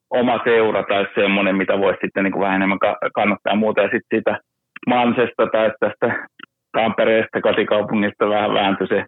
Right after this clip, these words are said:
se Manse. Ja sitten mä katsoin, että jaahas, siellä on kaksi tällaista Manchesterin porukkaa. Ja tota, sitten tota City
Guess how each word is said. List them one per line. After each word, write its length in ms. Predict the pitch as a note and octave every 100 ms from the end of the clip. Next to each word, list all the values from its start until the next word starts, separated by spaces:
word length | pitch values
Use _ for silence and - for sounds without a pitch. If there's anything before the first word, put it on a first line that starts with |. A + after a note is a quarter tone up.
| _ _ _ _ _ -
se 40 |
Manse. 400 | A2 A#2 A2+ G#2+
Ja 100 | G2+
sitten 180 | G2+ A2
mä 80 | G#2
katsoin, 260 | G#2 G#2+ G2+
että 120 | A2
jaahas, 340 | A2 G#2+ A2 -
siellä 160 | G#2
on 60 | G2+
kaksi 300 | A#2+ A#2 -
tällaista 440 | G#2+ G2 G2 - G#2+ - _ _ _ _ _ -
Manchesterin 560 | B2 B2+ A#2 - A2+ G#2
porukkaa. 460 | A2+ G#2+ - A2 G2+
Ja 80 | G2
tota, 340 | G#2 - G2+ -
sitten 380 | - G2 - -
tota 300 | G#2 G#2 G2
City 360 | C3 A2+ A2